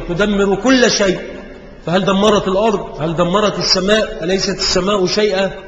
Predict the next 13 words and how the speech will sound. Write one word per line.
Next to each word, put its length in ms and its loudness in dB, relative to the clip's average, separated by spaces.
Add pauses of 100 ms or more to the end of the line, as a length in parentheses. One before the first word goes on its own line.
(440)
والأرض 420 0
أليست 540 0
شيئا؟ 400 4 (1200)
وهؤلاء 640 4
إنما 300 0
أوتوا 580 0 (920)
من 220 -4
عدم 640 -2 (580)
تمكنهم 1040 0
من 160 2
لغة 360 2
القرآن 520 2
العظيم، 440 -2